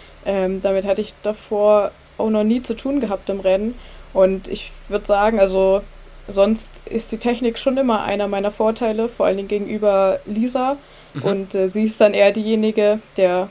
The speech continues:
Speaker 1: Kurs war dann schon, ähm, die hatte zwei längere Anstiege drin. Das kann sie halt wiederum sehr gut und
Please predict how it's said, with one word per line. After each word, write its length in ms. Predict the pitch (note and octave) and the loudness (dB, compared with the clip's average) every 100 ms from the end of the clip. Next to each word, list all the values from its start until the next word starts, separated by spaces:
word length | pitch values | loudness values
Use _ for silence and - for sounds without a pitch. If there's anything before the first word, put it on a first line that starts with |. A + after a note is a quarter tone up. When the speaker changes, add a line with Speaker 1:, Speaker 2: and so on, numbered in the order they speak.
| - | -8
Speaker 1:
Kurs 320 | - G#3+ - | -4 -4 -2
war 120 | G3 | -2
dann 160 | F#3+ F#3+ | 0 -2
schon, 320 | - G3 G3+ | -2 -4 -4
ähm, 380 | G3 F#3 F#3 G3 - - | 0 0 0 -8 -14 -10
die 60 | G3+ | -6
hatte 180 | G3 | -6
zwei 240 | - G#3 F#3+ | -4 0 2
längere 340 | G3 G#3 F#3 | 2 0 -2
Anstiege 440 | - G#3+ - A3 A3+ | -2 -4 -4 -2 -2
drin. 320 | G#3+ A3 A3+ - - - | -2 -4 -6 -14 -20 -6
Das 160 | A3 - | -4 0
kann 200 | A3 A3 | 2 2
sie 200 | A#3+ C4+ | 4 4
halt 180 | A#3+ A#3+ | 4 2
wiederum 400 | A#3 A3+ A3+ A3+ | 0 2 2 2
sehr 200 | A3+ A3+ | 0 0
gut 360 | A#3 B3 A#3+ | -2 -4 -2
und 280 | F#3+ F#3 | 0 0